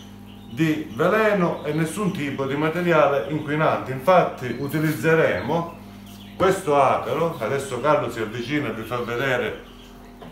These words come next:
la foto, il disegno che vedete qua. Qua abbiamo invece ingrandito la testa di quest'acaro, vedete, questa è la parte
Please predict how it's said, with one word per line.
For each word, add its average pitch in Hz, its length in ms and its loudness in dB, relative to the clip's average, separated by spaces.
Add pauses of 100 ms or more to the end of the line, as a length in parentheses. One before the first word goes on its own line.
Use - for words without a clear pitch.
(180)
la 120 160 0
foto, 123 600 0
il 104 80 -4
disegno 104 760 -2 (880)
che 113 260 -2
vedete 120 460 -2
qua. 113 540 0 (400)
Qua 151 260 6
abbiamo 139 400 2
invece 131 560 -2
ingrandito 127 640 -2
la 131 140 0
testa 127 640 -4 (2500)
di 107 100 -6
quest'acaro, 101 720 -2
vedete, 104 380 -2
questa 123 260 -4
è 120 40 0
la 113 120 4
parte 113 600 2